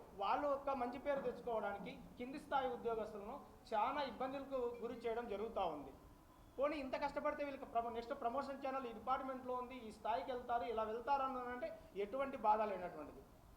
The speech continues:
ప్రభుత్వం అనేక రకాల చర్చలు జరుపుతూ ఉన్నది. అన్ని స్థాయి ఉద్యోగస్తులను ఎవరెవరిని వారి యొక్క డిపార్ట్‌మెంట్లో మెర్జ్ చేసి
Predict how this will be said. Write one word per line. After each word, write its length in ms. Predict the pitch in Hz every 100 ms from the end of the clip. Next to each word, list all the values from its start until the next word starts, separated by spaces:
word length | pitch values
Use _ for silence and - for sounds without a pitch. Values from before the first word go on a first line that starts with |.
| - -
ప్రభుత్వం 600 | 175 233 - 285 277 285
అనేక 300 | 180 226 269
రకాల 260 | 262 247 254
చర్చలు 380 | 240 214 254 262
జరుపుతూ 340 | 233 240 254
ఉన్నది. 420 | 240 233 214 220 208 - - - 170
అన్ని 320 | 185 262 302 330
స్థాయి 420 | - 381 277 269
ఉద్యోగస్తులను 1040 | 247 196 269 262 240 - 233 226 220 -
ఎవరెవరిని 800 | 196 214 254 247 240 294 302 269 -
వారి 160 | 208 233
యొక్క 140 | 240 214
డిపార్ట్‌మెంట్లో 640 | 214 247 277 262 247 247
మెర్జ్ 300 | 214 214 233
చేసి 300 | 247 233 220